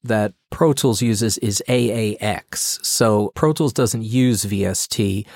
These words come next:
And just like Logic uses audio units, the A U format,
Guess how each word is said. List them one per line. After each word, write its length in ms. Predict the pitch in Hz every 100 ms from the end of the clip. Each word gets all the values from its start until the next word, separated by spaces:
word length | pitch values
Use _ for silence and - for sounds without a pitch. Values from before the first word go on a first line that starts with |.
| - - -
And 160 | 123
just 160 | 139 -
like 200 | 120 -
Logic 580 | 110 117 127 110 101 -
uses 500 | 110 101 104 98 - _ _
audio 380 | 120 139 123 101
units, 560 | 90 92 92 95 95
the 200 | - -
A 60 | 113
U 360 | 110 95 127 135
format, 540 | - 104 92 92 92